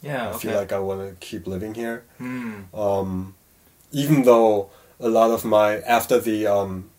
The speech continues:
Speaker 2: soul-searching Sundance experience where we met, um, a lot of my American friends tell me and my agent tells me that I should go to the United States for better opportunities. But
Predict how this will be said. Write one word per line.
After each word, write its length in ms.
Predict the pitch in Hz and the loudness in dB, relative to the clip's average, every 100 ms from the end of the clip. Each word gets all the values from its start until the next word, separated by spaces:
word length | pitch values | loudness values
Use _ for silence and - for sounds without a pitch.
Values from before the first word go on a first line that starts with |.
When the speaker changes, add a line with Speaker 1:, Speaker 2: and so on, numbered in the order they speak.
| - | -8
Speaker 2:
soul-searching 640 | - 120 117 123 107 - 101 | 2 4 4 0 -2 -4 -4
Sundance 420 | - 113 113 104 | -2 0 -2 -2
experience 640 | 104 - - 117 110 98 | -6 -8 -4 0 0 -2
where 140 | 104 98 | -2 -2
we 100 | 92 | 0
met, 360 | 104 117 - - - - - - | 0 -2 -6 -20 -20 -20 -20 -6
um, 320 | 107 98 98 | 0 0 0
a 80 | 95 | 0
lot 240 | 101 104 | 4 4
of 220 | 104 95 | 4 0
my 240 | 107 101 98 98 90 92 | 0 2 2 0 -2 -6
American 400 | 98 110 110 98 | -4 -4 -4 -6
friends 280 | 107 98 - | -4 -2 -2
tell 280 | - 98 | -2 -2
me 100 | 95 92 | -2 -4
and 140 | 87 | -4
my 100 | 87 | -4
agent 360 | 85 107 104 90 | -4 -6 -8 -10
tells 360 | 98 92 - | -8 -6 -6
me 220 | 95 90 90 - - _ - | -6 -6 -8 -18 -20 _ -10
that 100 | 95 | -6
I 80 | |
should 260 | 95 - 92 - - | -6 -6 -6 -10 -4
go 180 | 101 98 | -2 -2
to 140 | 104 | -6
the 80 | 101 | -6
United 340 | 95 87 90 | -2 -2 -2
States 320 | 85 101 101 | -4 -4 -4
for 220 | - 98 87 | -4 -6 -4
better 260 | 92 92 | -4 -4
opportunities. 880 | 92 90 - 107 98 92 82 82 - - - - - - - _ - 104 | -8 -10 -16 -14 -14 -14 -16 -14 -16 -18 -20 -20 -20 -20 -20 _ -18 2
But 540 | 95 143 156 - - | 8 8 8 -4 -6